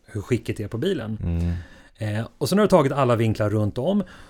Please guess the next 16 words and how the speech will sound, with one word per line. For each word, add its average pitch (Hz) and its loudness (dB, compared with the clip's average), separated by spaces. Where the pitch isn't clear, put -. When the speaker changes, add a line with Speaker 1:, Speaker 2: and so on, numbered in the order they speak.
Speaker 1:
då 131 -4
öppnar 139 0
du 117 4
motorhuven 147 0
och 165 -2
sen 131 -2
fotar 143 -2
du 143 2
liksom 107 -2
från 107 -2
två 117 0
vinklar 107 -2
så - -10
man 107 -2
ser 104 -4
motorn. 113 -2